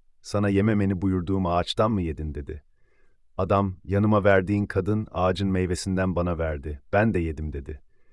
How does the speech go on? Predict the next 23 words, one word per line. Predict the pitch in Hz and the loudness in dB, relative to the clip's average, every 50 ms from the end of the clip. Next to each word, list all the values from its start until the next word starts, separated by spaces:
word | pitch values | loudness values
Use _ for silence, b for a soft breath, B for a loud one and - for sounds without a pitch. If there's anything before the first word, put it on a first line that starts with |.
| - _ _ _ - | -20 _ _ _ -6
Yahve | 95 92 87 - 104 98 | -4 -4 -2 0 -2 -2
Tanrı | - 98 92 92 90 85 | 0 0 -2 0 -2 -4
kadına, | - - 92 80 90 92 92 90 85 - _ _ _ _ _ - | -4 -4 -4 -2 -2 -2 -2 -2 -4 -6 _ _ _ _ _ -4
"Ne | 95 113 | 0 2
yaptın?" | 117 113 98 - - - 85 80 73 | 4 4 4 2 -2 -6 -8 -8 -6
dedi. | 76 71 67 73 71 - _ _ _ _ _ _ _ _ _ _ _ _ _ _ _ _ | -8 -8 -10 -12 -14 -14 _ _ _ _ _ _ _ _ _ _ _ _ _ _ _ _
Yahve | - 127 104 98 - 110 | 2 2 2 4 4 2
Tanrı | - - 110 104 101 101 98 | 2 4 4 4 4 4 4
yılana | 98 98 95 95 95 92 90 | 2 2 2 2 2 2 0
şöyle | - - 104 101 98 92 78 | 0 0 2 2 2 2 0
dedi. | 80 76 71 80 76 - - - _ _ _ _ _ _ _ _ - - - - | -2 -4 -6 -6 -8 -10 -12 -18 _ _ _ _ _ _ _ _ -20 -20 -10 -2
"Bunu | 98 104 113 | 2 4 6
yaptığın | 113 113 104 - - - 110 117 117 107 | 8 8 6 6 4 2 2 4 4 4
için | 90 - - - 82 80 76 - - _ _ _ _ - - - | 2 0 -2 -4 -4 -4 -6 -8 -10 _ _ _ _ -20 -14 -2
tüm | - 127 123 117 | 2 2 2 4
evcil | 98 107 104 95 90 107 107 104 95 | 4 2 2 2 2 2 2 2 2
ve | 98 - | 0 0
kır | - - 117 107 | 0 0 0 2
hayvanlarının | 101 95 90 82 87 87 85 87 85 82 82 82 82 80 80 80 - - - | 2 2 2 2 2 0 0 0 -2 -2 -2 -2 -2 -4 -4 -6 -10 -6 -2
en | 101 110 113 110 | 0 2 2 4
lanetlisi | 104 95 90 87 85 - - 82 82 - 82 | 2 2 2 0 -2 -4 -6 -10 -10 -10 -10
sen | - - - 95 95 | -8 -4 -4 -2 -2
olacaksın. | 90 82 73 76 71 - - - - - - - 71 69 | -2 -4 -6 -8 -8 -10 -10 -12 -12 -16 -14 -14 -14 -14